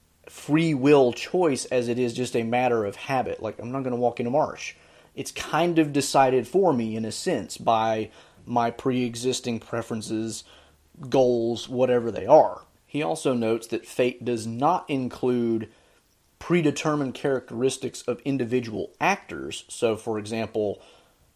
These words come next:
you know, your personality, things that you are,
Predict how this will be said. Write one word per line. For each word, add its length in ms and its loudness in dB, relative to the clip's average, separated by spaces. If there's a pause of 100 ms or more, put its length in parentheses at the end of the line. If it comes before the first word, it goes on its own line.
(380)
you 100 -6
know, 100 -6
your 200 -4
personality, 880 -2
things 400 -6
that 200 -4
you 500 -6 (720)
are, 200 -2